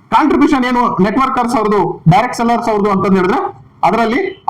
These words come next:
almost ಜೀರೋ ಪಾಯಿಂಟ್ ಜೀರೋ ಏಟ್ ಒನ್ ಪರ್ಸೆಂಟ್ ಕಾಂಟ್ರಿಬ್ಯೂಷನ್ ನಮ್ದಾಗಿದೆ ಸ್ನೇಹಿತರೆ. ಈ ವರ್ಷದಲ್ಲಿ ನೆಟ್ವರ್ಕ್ ಮಾರ್ಕೆಟಿಂಗ್ ಇಂಡಸ್ಟ್ರಿಯು ಇಪ್ಪತ್ತೆರಡು ಸಾವಿರ ಕೋಟಿ ವಹಿವಾಟನ್ನ ನಡೆಸಿದೆ. ಇದೇನು ಚಿಕ್ಕ ವ-, ವಹಿವಾಟಲ್ಲ. ಇವತ್ತು ನೆಟ್ವರ್ಕ್ ಮಾರ್ಕೆಟಿಂಗ್ ಒಂದು ಬೆಳೀತಿರೋ ಸ್ಟೇಜ್ ಅಲ್ಲಿ ಇಷ್ಟು ಮಾಡಿದೆ ಅಂತ ಹೇಳಿದ್ರೆ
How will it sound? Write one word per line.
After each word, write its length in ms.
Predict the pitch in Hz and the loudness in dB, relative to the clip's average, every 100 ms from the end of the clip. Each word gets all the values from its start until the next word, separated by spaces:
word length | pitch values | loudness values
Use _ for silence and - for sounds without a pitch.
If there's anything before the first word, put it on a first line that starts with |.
| 175 | 2
almost 380 | 247 277 269 175 | 4 2 4 4
ಜೀರೋ 240 | 240 254 | 4 2
ಪಾಯಿಂಟ್ 240 | 254 240 190 | 0 2 4
ಜೀರೋ 220 | 170 233 | 4 2
ಏಟ್ 220 | 220 233 | -2 -2
ಒನ್ 200 | 233 214 | 0 0
ಪರ್ಸೆಂಟ್ 380 | 214 202 214 - | -2 -2 -4 -2
ಕಾಂಟ್ರಿಬ್ಯೂಷನ್ 480 | 196 202 202 202 202 | -2 0 0 0 0
ನಮ್ದಾಗಿದೆ 460 | 175 190 175 175 | 2 2 2 0
ಸ್ನೇಹಿತರೆ. 320 | 170 180 175 285 - - 196 277 | -2 -4 -2 -4 -6 -2 4 4
ಈ 40 | |
ವರ್ಷದಲ್ಲಿ 760 | - - 254 240 254 285 - - | 4 0 -2 0 -2 -4 -10 -2
ನೆಟ್ವರ್ಕ್ 340 | 202 240 302 262 | 0 2 2 2
ಮಾರ್ಕೆಟಿಂಗ್ 380 | 247 247 254 | 0 0 2
ಇಂಡಸ್ಟ್ರಿಯು 440 | 226 233 247 233 254 | 4 2 2 0 2
ಇಪ್ಪತ್ತೆರಡು 680 | 196 180 269 277 233 247 | 2 0 0 0 0 -2
ಸಾವಿರ 400 | 240 269 233 240 240 | -2 2 2 2 0
ಕೋಟಿ 380 | - 262 302 - | -2 -2 0 0
ವಹಿವಾಟನ್ನ 480 | 202 233 233 214 214 | 0 0 0 0 2
ನಡೆಸಿದೆ. 440 | 180 165 143 151 - _ _ | 2 2 0 -2 -10 _ _
ಇದೇನು 280 | 165 208 208 | 2 2 2
ಚಿಕ್ಕ 160 | 175 240 | 0 0
ವ-, 280 | 214 165 170 | 0 0 0
ವಹಿವಾಟಲ್ಲ. 400 | 202 208 202 208 - - - _ _ _ 185 | 0 0 0 0 0 -2 -10 _ _ _ 2
ಇವತ್ತು 240 | 240 320 269 | 4 2 0
ನೆಟ್ವರ್ಕ್ 320 | 247 294 277 | 0 2 2
ಮಾರ್ಕೆಟಿಂಗ್ 360 | 269 - 269 | 2 0 2
ಒಂದು 120 | 254 175 | 4 4
ಬೆಳೀತಿರೋ 360 | 214 277 262 | 2 0 0
ಸ್ಟೇಜ್ 340 | 262 269 285 262 | -2 -2 -2 0
ಅಲ್ಲಿ 160 | 233 | 0
ಇಷ್ಟು 500 | 262 - 233 - 381 | 0 2 2 2 0
ಮಾಡಿದೆ 260 | 277 269 247 | 2 0 0
ಅಂತ 280 | 233 233 220 | 0 0 0
ಹೇಳಿದ್ರೆ 200 | 202 | -2